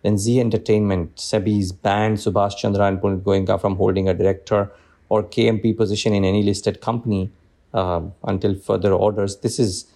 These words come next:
this is really damning, uh, because the whole order speaks about multiple things, including circuitous routes to transfer money. Now, the only question that I have in mind is that how does this, if any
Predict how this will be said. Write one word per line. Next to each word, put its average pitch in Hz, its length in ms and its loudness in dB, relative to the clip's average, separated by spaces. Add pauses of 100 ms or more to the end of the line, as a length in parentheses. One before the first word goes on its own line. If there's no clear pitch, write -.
(420)
this 135 160 -4
is 98 340 0
really 110 380 4
damning, 104 560 0 (280)
uh, 90 300 -2
because 92 320 -2
the 101 80 2
whole 104 240 2
order 101 220 2
speaks 127 480 -4
about 92 420 0 (400)
multiple 104 460 0
things, 107 280 0
including 104 440 0
circuitous 104 760 -4
routes 101 380 -2
to 98 100 -8
transfer 95 480 -2
money. 92 400 -2 (420)
Now, 110 300 0 (100)
the 110 400 0 (680)
only 143 240 2
question 139 400 0
that 120 120 4
I 107 180 2
have 107 200 0
in 107 100 0
mind 104 320 2
is 110 280 0 (340)
that 104 180 -2
how 117 300 -2
does 104 300 0
this, 107 260 0
if 101 160 -4
any 98 340 0